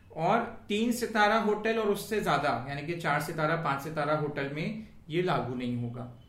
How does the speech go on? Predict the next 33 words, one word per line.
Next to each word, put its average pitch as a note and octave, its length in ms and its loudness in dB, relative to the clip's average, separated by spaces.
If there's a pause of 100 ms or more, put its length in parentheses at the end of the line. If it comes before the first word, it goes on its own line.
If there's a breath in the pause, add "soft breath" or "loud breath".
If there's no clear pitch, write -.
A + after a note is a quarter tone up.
(640 loud breath)
तो G3 60 -4
आप G3+ 260 2
ये A3+ 80 0
देखिए G#3 440 -2
कि A3+ 240 -2
बियर F#3 380 2
बार F#3 300 4
में A3+ 160 -2
किसी C#4+ 280 0
भी D4+ 120 2
किस्म A#3+ 320 0
का G3 100 2
डांस F#3 320 2
परफॉर्मेंस F3 520 -2
बैन C3 160 0
है। A#2+ 160 -4
तो F3 160 -4
इसमें F#3+ 220 -2
सरकार A3+ 340 0
ये F#3 220 2
नहीं A#3 160 2
कह A3+ 120 4
रही A3+ 100 2
कि A3+ 140 -2
कोई A#3+ 120 -2
वल्गर F3 520 2 (280)
डांस D#3 480 0
जो F3 140 0
है, E3+ 320 0 (320 loud breath)
अ, D3 100 -6 (540)
वो D3 260 -2
बैन D3+ 220 2
है D#3 400 -2